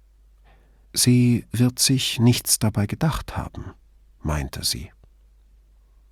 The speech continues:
Die Bemerkung ließ ihn aufhorchen, aber das sollte Signora Getzi nicht mitbekommen. „Möchten Sie mir von ihr erzählen, Signora?“, bat Brunetti sie ruhig.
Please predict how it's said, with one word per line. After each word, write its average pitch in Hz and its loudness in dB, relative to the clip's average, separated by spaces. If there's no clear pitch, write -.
Die 113 6
Bemerkung 135 4
ließ 117 2
ihn 107 2
aufhorchen, 113 0
aber 104 2
das 113 2
sollte 135 2
Signora 120 4
Getzi 117 0
nicht 113 2
mitbekommen. - -4
„Möchten 131 2
Sie 123 6
mir 120 8
von 107 2
ihr 110 2
erzählen, 87 0
Signora?“, 60 -8
bat 82 -4
Brunetti 80 -4
sie 101 -2
ruhig. 76 -8